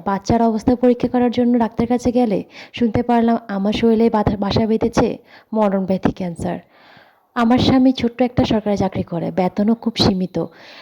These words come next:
এত বড় ধাক্কা কিভাবে সামলাবো বুঝতে পারছিলাম না। একদিকে সন্তানকে কোলে নেওয়ার কোমল আকুলতা আর অন্যদিকে আমার শরীর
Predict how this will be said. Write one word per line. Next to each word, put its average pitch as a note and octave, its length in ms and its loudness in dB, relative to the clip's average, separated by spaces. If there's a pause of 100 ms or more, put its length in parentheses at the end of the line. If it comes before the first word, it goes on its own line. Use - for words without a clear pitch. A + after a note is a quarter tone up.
এত A3 180 -2
বড় A#3 240 4
ধাক্কা A#3 320 0
কিভাবে A#3 320 2
সামলাবো A#3 380 2
বুঝতে G3+ 320 -2
পারছিলাম F#3 500 -2
না। F3 200 -6 (360)
একদিকে G#3+ 460 2
সন্তানকে G#3+ 580 0
কোলে G#3+ 240 0
নেওয়ার A3+ 200 2 (380)
কোমল A3 280 -2
আকুলতা A3+ 540 0
আর - 180 -2
অন্যদিকে G#3+ 560 2
আমার G3 180 0
শরীর G3+ 320 -2